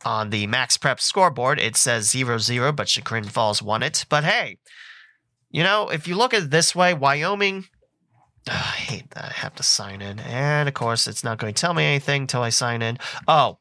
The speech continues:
uh, penalty kicks went Chagrin Falls' way, four to two. So there you go. So Wyoming, again, first-year head coach, former Northern Kentucky Norse, one that I actually <laughs> got to announce at Wright State, actually. It's a small world after all.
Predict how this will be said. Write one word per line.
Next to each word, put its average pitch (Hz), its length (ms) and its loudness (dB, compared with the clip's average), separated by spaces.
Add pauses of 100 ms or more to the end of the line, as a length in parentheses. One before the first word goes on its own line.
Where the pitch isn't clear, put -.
(120)
uh, 104 240 0
penalty 170 380 2
kicks 147 360 2
went 135 420 0
Chagrin 127 440 2
Falls' 127 340 2
way, 110 240 0
four 101 180 -10
to 98 80 -8
two. 87 260 -2 (640)
So - 180 -6
there 95 180 -6
you 85 100 -10
go. 85 160 -4 (800)
So 165 460 4 (180)
Wyoming, 175 540 4
again, 135 460 2 (240)
first-year 208 500 2
head 202 200 4
coach, 143 380 -2
former 165 340 4
Northern 151 280 4
Kentucky 156 340 2
Norse, 123 460 2 (120)
one 101 280 -8
that 104 120 -4
I 104 60 -2
actually 107 300 -4
<laughs> - 20 -10
got 117 200 0
to 143 120 2
announce 127 400 0
at 135 80 -2
Wright 139 200 0
State, 139 300 0
actually. 104 420 -2 (440)
It's - 180 0
a 202 60 0
small 359 500 6
world 359 320 8
after 320 400 4
all. 107 260 2